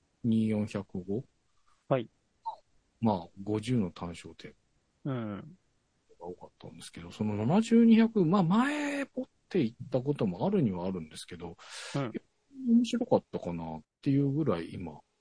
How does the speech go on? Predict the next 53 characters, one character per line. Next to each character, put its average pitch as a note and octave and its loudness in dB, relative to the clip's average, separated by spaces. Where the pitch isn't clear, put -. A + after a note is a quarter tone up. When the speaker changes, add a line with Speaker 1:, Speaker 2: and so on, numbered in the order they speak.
Speaker 1:
七 G#2+ -2
十 G#2 -2
二 G#2 -2
百 A2 -10
が F#2 -8
面 D#2+ -12
白 - -18
い - -18
Speaker 2:
へ A#2+ -4
え。 A#2 -10
Speaker 1:
感 F#2 -6
じ F2+ -12
で D3+ -10
す B2 -8
が。 - -14
Speaker 2:
う - -8
ん。 - -6
Speaker 1:
え F2+ -6
ー、 G2+ -2
ま E3+ 4
あ - 6
で G#3 4
も F#3 2
ち - -6
ょ - -8
っ - -14
と G3 -8
今 C#4 2
度、 A2 6
エ D#3+ 4
ー G#3+ -2
ピ B3 0
ー B3 2
エ A#3+ 0
ス A3+ -6
じ C3 0
ゃ G3 2
な G3 0
く - -16
て - -10
フ A2 -8
ル C#3+ -4
サ G3 -6
イ F#3+ -6
ズ B2+ -4
に E2+ -4
七 F2 -6
十 F2+ -10
二 F2 -8
百 F2 -16
つ - -20
け F#2 -14
て、 - -14